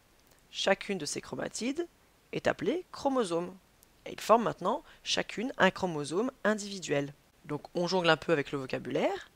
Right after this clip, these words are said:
Et tu vas voir, donc pendant la, la mitose et la méiose, un coup on va di-, on va parler de chromatide, un coup on va parler de chromosome. Donc ces, ces, ces notions de vocabulaire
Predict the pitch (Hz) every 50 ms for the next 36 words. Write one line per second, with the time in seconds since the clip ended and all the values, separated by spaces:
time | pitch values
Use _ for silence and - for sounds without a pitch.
0 | _ - - _ _ _ - 151 - - - 170 170 160 160 170 170 165 151 139
1 | 135 - 143 147 147 147 147 139 139 143 143 139 143 151 151 143 - - 165 160
2 | 151 143 139 135 139 139 143 147 147 147 147 147 147 - - - - - - -
3 | - - - 160 - - - 175 165 151 147 135 135 135 135 - - - 139 139
4 | 131 - 135 139 139 135 - - - 147 147 139 - - - - 156 135 131 127
5 | - - 143 - - - 127 120 - 135 135 135 135 - - - - - 165 147
6 | 127 127 123 127 151 208 269 - - - _ _ _ _ _ _ _ _ _ _
7 | _ _ _ _ _ _ _ _ _ _ - _ _ _ _ _ - 151 139 -
8 | - - - - - - - - - - - - - - 143 127 - - - -
9 | 143 165 180 - - 170 147 143 - 135 131 135 151 185 233 226